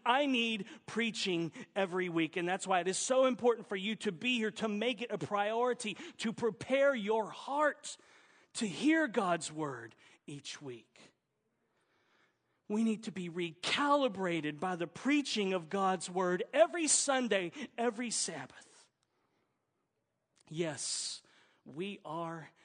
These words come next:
that sinful that we need preaching at least once a week. The word of God sparks the work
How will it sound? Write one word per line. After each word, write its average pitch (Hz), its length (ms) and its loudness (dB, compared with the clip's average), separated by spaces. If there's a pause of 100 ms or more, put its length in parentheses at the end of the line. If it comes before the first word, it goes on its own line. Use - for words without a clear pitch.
(100)
that 143 260 -8
sinful 135 680 -8 (180)
that 139 180 -6
we 170 160 -4
need 147 320 -6
preaching 147 640 -6
at 143 220 -10
least 135 460 -8 (280)
once 175 880 -6 (420)
a 147 60 -6
week. 120 560 -12 (960)
The 156 140 -2
word 180 640 0
of 143 300 -6
God 143 140 -10 (640)
sparks - 920 -4 (320)
the 147 100 -2
work 131 640 -2